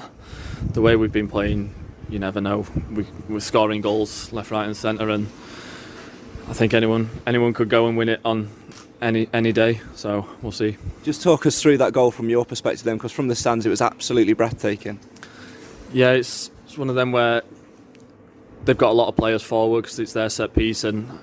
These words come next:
Speaker 1: and I know that I can probably beat most players for pace, so as soon as I got the ball I just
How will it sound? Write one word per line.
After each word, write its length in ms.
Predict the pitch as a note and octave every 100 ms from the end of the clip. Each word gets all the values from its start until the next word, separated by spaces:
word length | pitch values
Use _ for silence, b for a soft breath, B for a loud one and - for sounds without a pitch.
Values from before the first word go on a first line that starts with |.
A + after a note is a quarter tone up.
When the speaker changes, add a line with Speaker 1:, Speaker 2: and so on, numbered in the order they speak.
| - - -
Speaker 1:
and 100 | A2
I 40 |
know 260 | G#2+ G#2+ G#2+
that 200 | G#2+ G#2 - B B B B B B B -
I 40 |
can 120 | - G#2+
probably 260 | A2+ A2
beat 200 | G#2 A2
most 260 | A2 A2 -
players 260 | A2+ A2+
for 100 | -
pace, 300 | G#2+ A#2 A#2 -
so 200 | A2+ A2
as 100 | -
soon 120 | A#2
as 100 | A2+
I 40 |
got 140 | A2 G#2+
the 80 |
ball 280 | A2 A2+ A2+
I 40 | A2
just 300 | G#2+ -